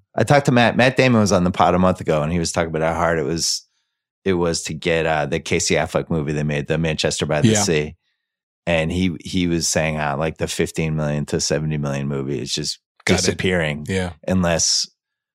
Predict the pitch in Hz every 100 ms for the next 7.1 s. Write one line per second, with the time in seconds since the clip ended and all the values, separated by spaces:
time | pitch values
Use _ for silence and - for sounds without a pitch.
0 | - - 98 92 90 87 85 85 80 -
1 | 101 92 80 - 80 - 120 82 90 90
2 | 73 87 101 113 107 104 101 98 - 113
3 | - 64 87 82 87 78 82 110 104 -
4 | - - - _ _ _ _ _ 101 107
5 | 101 127 82 76 - 90 80 80 76 67
6 | 58 67 73 76 71 64 76 76 73 73